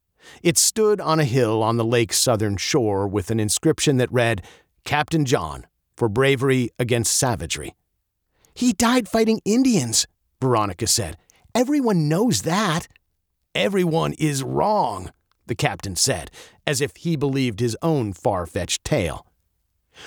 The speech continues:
"Sometimes you win by losing. Nearly undone by someone so simple, the pirate, this Diamond King went berserk,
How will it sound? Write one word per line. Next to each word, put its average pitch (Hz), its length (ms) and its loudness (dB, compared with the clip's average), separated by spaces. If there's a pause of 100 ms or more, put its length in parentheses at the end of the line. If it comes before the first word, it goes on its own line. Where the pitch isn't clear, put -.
"Sometimes 185 580 0
you 185 80 2
win 185 400 0
by 156 180 0
losing. 156 540 -2 (540)
Nearly 226 340 0
undone 180 540 0
by 147 160 0
someone 143 480 0
so 147 240 0
simple, - 720 -2
the - 80 -8
pirate, 117 540 -2
this 120 280 0 (140)
Diamond 165 500 0
King 151 220 2
went 165 220 2
berserk, 151 580 0